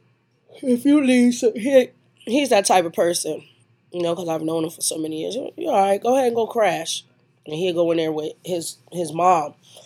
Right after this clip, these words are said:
and watch her, 'cause his mom's older, so he usually, like, sleeps, like, in the chair while his mom lays down, and he,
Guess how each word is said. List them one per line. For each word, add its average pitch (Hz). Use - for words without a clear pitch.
and 208
watch 202
her, 220
'cause 170
his 170
mom's 180
older, 180
so 151
he 190
usually, 185
like, 156
sleeps, -
like, 160
in 156
the 135
chair 170
while 147
his 156
mom 156
lays 151
down, 151
and 143
he, 151